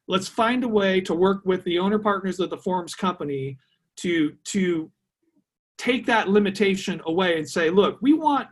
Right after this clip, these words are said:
input from everybody around the state on,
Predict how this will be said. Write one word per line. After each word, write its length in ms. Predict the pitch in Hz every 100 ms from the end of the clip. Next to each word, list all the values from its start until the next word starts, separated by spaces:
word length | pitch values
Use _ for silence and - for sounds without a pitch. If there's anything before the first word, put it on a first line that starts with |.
| -
input 520 | 220 208 196 165 -
from 160 | 180 185
everybody 500 | 220 185 196 190 185
around 240 | 180 170
the 60 | 143
state 420 | - 220 185 - -
on, 460 | 160 160 156 151